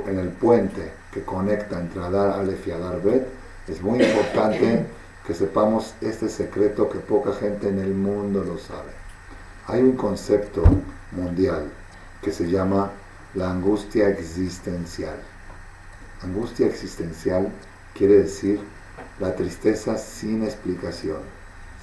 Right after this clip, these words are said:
sin causa. Cuando una persona tiene un problema y está triste,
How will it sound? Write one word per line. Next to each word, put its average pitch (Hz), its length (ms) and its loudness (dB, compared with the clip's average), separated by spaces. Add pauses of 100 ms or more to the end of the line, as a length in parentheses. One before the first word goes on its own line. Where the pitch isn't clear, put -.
(140)
sin 110 240 -2
causa. - 440 -4 (880)
Cuando 104 220 2
una 143 100 6
persona - 260 2
tiene 110 180 4
un 101 100 0
problema 98 420 6
y - 40 -4
está 101 220 2
triste, 87 360 -2